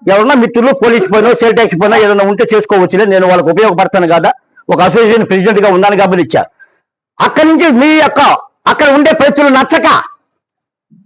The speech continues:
ఆ వాణ్ణి కొట్టు, ఈయన్ని కొట్టు, ఈయన్ని లోపలే, వాణ్ణి లోపలే, అది దోచుకున్నాం, ఇది దోచుకున్నాం, ఇదే పైనే చూసి, చూసి, చూసి, చూసి, గాంధీ మహాత్ముడి ఆశయాలతో పుట్టినోని కాబట్టి నాకు నచ్చక,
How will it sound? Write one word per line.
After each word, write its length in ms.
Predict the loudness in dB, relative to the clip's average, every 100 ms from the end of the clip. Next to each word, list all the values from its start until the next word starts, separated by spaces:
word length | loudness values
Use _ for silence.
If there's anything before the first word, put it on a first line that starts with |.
| _ _ _ _ -20 -4
ఆ 220 | 0 0 0
వాణ్ణి 360 | 0 2 2 0
కొట్టు, 240 | 0 0
ఈయన్ని 360 | 0 2 2 2
కొట్టు, 220 | 0 0
ఈయన్ని 240 | 0 2
లోపలే, 380 | 2 2 2 2
వాణ్ణి 260 | 2 2 2
లోపలే, 340 | 0 0 0
అది 200 | 2 0
దోచుకున్నాం, 540 | 2 0 0 0 2
ఇది 140 | 0 2
దోచుకున్నాం, 580 | 0 0 0 0 0 -2 _ -20 _ -4
ఇదే 480 | 0 2 2 2 2
పైనే 380 | 2 0 2 0
చూసి, 480 | 0 0 0 -2 -2
చూసి, 200 | -2 -2 -2
చూసి, 180 | -2 -2 -2
చూసి, 280 | -2 0 -2 -4 -20 -8 -2
గాంధీ 220 | 0 2
మహాత్ముడి 380 | 2 0 0 0
ఆశయాలతో 420 | 0 0 0 -2
పుట్టినోని 400 | -4 -2 0 0
కాబట్టి 300 | 0 0 0
నాకు 180 | 0 2
నచ్చక, 680 | 0 0 -2 0 2 0